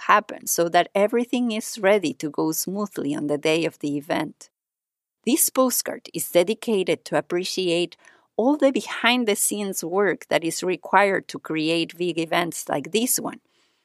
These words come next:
that bring so many people together, but also to celebrate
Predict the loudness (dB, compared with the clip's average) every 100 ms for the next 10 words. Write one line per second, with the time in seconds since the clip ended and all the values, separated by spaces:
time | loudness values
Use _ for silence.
0 | _ 0 0 0 0 2 0 0 0 -2
1 | -2 -4 -4 -4 -6 -8 2 2 2 -6
2 | _ _ _ _ _ -12 -12 _ 6 6
3 | 2 -8 -10 _ _ _ _ -8 -2 2
4 | 4 4 2 2 2 0